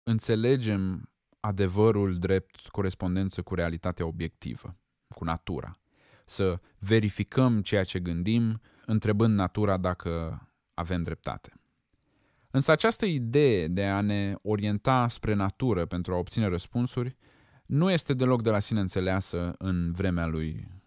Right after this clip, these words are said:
Aristotel, mai ales, de fapt, în vremea Academiei lui, uh, Platon. Aristotel este, deci, primul filozof de orientare empirică.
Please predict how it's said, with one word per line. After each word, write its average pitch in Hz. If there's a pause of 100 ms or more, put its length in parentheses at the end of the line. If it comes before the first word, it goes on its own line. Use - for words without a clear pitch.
(100)
Aristotel, 85
mai 165
ales, 107 (200)
de 104
fapt, -
în 98 (260)
vremea 95
Academiei 85
lui, 85 (200)
uh, - (160)
Platon. - (1500)
Aristotel 175
este, 170
deci, -
primul 165
filozof 120
de 117
orientare 98
empirică. 90